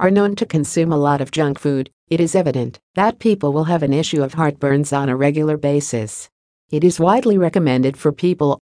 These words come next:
to consult an experienced doctor who has sufficient experience regarding effectively handling similar kinds of issues. Some of the top two commonly known diets used for gerd relief.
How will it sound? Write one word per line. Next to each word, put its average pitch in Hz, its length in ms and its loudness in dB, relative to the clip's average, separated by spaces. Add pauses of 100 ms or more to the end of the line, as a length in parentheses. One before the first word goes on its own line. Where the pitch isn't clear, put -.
to 175 120 0
consult 196 500 0
an 147 100 2
experienced 180 680 0
doctor 151 500 -4 (200)
who 208 80 0
has 220 260 0
sufficient 151 520 -2
experience 147 680 0
regarding 147 420 2
effectively 170 560 0
handling 165 460 -2
similar 160 420 2
kinds 156 380 -4
of 160 100 -4
issues. 127 640 -4 (420)
Some 240 260 0
of 240 120 0
the 170 80 -2
top 160 340 -4
two 262 220 0
commonly 185 480 0
known 165 320 2
diets 139 400 -2
used 151 340 -2
for 147 160 2
gerd 156 320 -2
relief. 143 560 -2